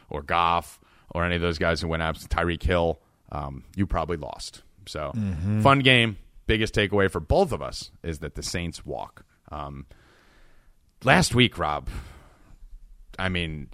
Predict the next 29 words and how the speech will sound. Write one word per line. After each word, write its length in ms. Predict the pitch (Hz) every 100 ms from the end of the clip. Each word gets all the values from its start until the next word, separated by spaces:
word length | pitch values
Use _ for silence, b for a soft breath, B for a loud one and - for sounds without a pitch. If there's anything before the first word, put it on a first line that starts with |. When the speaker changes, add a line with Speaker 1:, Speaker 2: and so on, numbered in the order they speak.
| -
Speaker 1:
I 80 | 113
went 180 | 202 233
a 40 |
little 240 | 196 139
crazy. 600 | 107 - 101 90 73 58 - - _ -
I, 280 | - 120 135
I, 100 | -
I 40 | 123
don't 200 | 170 135
know 200 | 139 139
if 140 | 104
I 80 | 101
went 200 | 95 92
on 160 | 82 78
tilt 320 | - 87 85
or 80 | 76
not 280 | 76 71 -
and 80 | 80
was 160 | 71
tilt 260 | - 85 -
betting, 300 | 71 65 58
but 220 | - 78 - b b b
I 40 | 85
tried 280 | - 131 117
to 60 |
stick 260 | 98 107 -
to 80 | 90
my 120 | 78
process. 600 | - 82 78 73 65 -